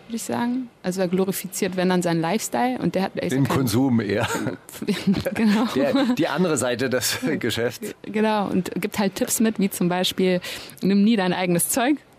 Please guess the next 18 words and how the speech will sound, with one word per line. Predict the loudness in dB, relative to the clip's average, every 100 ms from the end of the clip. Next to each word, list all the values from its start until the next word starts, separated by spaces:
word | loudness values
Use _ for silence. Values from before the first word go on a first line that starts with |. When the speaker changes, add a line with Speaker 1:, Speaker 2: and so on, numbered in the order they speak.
| -20 -10
Speaker 1:
ne? | -2 0 -2 -4 -20 -10
Das, | -8 -6 -6
äh, | -4 -2 -4 -6 -8 -12
sind, | -10 -10 -4
glaub | -2 -2
ich, | -2 -4
äh, | -4 -4
so | -6 -4
Regeln, | 0 0 2 0
die | -2
auf | -2
der | -6
Straße, | -6 -6 -6 -4 -6 -8 -16 -20 -20 _
äh, | -6
ganz | 0 -2 0
groß | -4 -4
geschrieben | -8 -4 -2
werden. | -2 -2 -4